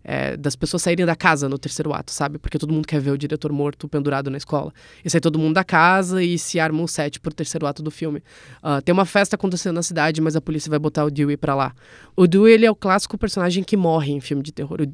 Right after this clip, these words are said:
tanto o Dewey quanto a Gale. Porque o Dewey, ele é o, o policial pateta, ele é o policial sensível, ele é o policial atrapalhado. Esse é o tipo de personagem que geralmente nunca chega no terceiro ato de um filme e ele tá lá até o final.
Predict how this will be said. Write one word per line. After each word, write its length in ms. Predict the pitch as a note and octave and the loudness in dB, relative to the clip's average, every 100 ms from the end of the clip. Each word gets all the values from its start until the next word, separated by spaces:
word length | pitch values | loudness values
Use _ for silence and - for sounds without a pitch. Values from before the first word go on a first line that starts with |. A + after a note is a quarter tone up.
| - | -4
tanto 240 | - G#3+ G#3 | -2 0 0
o 20 | |
Dewey 300 | E3+ E3+ F#3+ | 0 0 0
quanto 360 | - E3+ - | -2 -2 -2
a 60 | E3 | -2
Gale. 320 | D3+ C#3+ C3 - - - - - - | 0 0 -2 -8 -18 -20 -20 -20 0
Porque 320 | F3 E3 E3+ | 0 4 4
o 100 | E3 | 4
Dewey, 320 | D#3+ D#3+ D#3 E3 | 4 2 2 4
ele 240 | E3 D#3 | 4 2
é 140 | D3+ D3 | 2 2
o, 460 | D3+ D#3 D#3 D#3 | 2 2 2 2
o 40 | D3+ | 0
policial 420 | - D3+ - C#3+ | 0 -2 0 0
pateta, 600 | F#3 F#3+ E3 D#3 D3 D3 | 0 2 4 4 2 0
ele 280 | C3+ C#3 C#3 | 0 0 -2
é 220 | C#3+ C#3+ C#3+ - | 0 -2 -4 -6
o 120 | D#3 | -8
policial 340 | D3+ D3 - | -6 -4 -4
sensível, 640 | C3+ E3+ - F3+ D#3+ C#3+ C#3 | -2 -4 0 4 4 4 0
ele 100 | C#3 | 0
é 60 | |
o 60 | C#3 | -2
policial 360 | D3 C#3+ - D3+ | -2 -4 0 0
atrapalhado. 640 | D3 D#3 E3 D3 C#3 D3 - - - | 0 0 2 2 2 -4 -12 -20 -4
Esse 220 | - F3 | 0 2
é 20 | G3 | 2
o 40 | |
tipo 160 | - F#3 | 0 -4
de 80 | |
personagem 480 | F#3 F3+ F3+ E3 F3 | -2 -2 2 2 2
que 180 | E3+ F3+ | 2 0
geralmente 480 | F3 F3+ F3 F3 - | 0 0 0 0 0
nunca 180 | F3 B3+ | 2 2
chega 240 | - D#3+ | 2 2
no 80 | D3+ | 2
terceiro 320 | D#3+ - D3+ | 0 -2 0
ato 160 | C#3 D#3 | 0 0
de 80 | |
um 60 | D#3 | -2
filme 240 | - D#3+ | 0 0
e 40 | E3 | 0
ele 100 | E3+ | 0
tá 120 | F#3+ | 2
lá 140 | F#3+ | 4
até 180 | F#3+ - | 2 2
o 60 | F3 | 0
final. 380 | - A#3 C#3 | 0 2 2